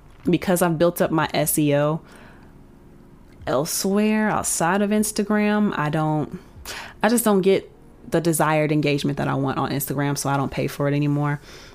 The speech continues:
Um, same thing with Facebook,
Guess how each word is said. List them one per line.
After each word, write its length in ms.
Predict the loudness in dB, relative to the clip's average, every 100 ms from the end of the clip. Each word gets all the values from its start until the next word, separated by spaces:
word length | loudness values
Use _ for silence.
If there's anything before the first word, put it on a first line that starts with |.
| -20 -4
Um, 480 | 0 2 2 0 -4 -12 -20 -20 -20 -20 -8
same 460 | -6 -2 2 2
thing 180 | 2 2
with 160 | 0 -2
Facebook, 880 | -6 0 0 -2 -2 0 0 -4